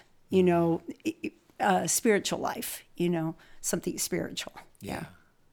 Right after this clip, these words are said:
Speaker 1: Yeah.
Speaker 2: Yeah. And, and hopefully, um, you know, when people are looking at our lives, that our lives are not pointing to ourselves. Our lives are not pointing to something that we've done, but our lives are pointing to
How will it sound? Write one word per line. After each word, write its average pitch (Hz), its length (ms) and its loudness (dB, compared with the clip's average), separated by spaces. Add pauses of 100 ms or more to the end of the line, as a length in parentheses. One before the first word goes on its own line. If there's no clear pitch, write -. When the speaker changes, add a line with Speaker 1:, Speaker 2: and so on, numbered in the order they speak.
(160)
Speaker 1:
Yeah. 101 140 -14
Speaker 2:
Yeah. 92 220 -12
And, 110 260 -4
and 123 140 -2
hopefully, 120 760 -2 (600)
um, 101 540 -6 (1400)
you 135 120 -8
know, 123 80 -6
when 117 120 -4
people 123 520 -4
are 107 100 -4
looking 117 420 -4
at 92 120 -4
our 82 180 -6
lives, 71 680 -10 (1120)
that 113 120 -2
our 98 80 -4
lives 98 380 -4
are 98 60 -8
not 101 220 -6
pointing 110 280 -8
to - 100 -14
ourselves. 82 640 -8
Our 78 140 -12
lives 90 300 -8
are 95 40 -12
not 85 220 -12
pointing 92 340 -10
to - 120 -12
something 87 400 -6
that 76 120 -14
we've 82 220 -14
done, 92 180 -6
but 80 120 -12
our 76 120 -10
lives 80 380 -8
are 80 80 -14
pointing 90 540 -12
to 85 420 -10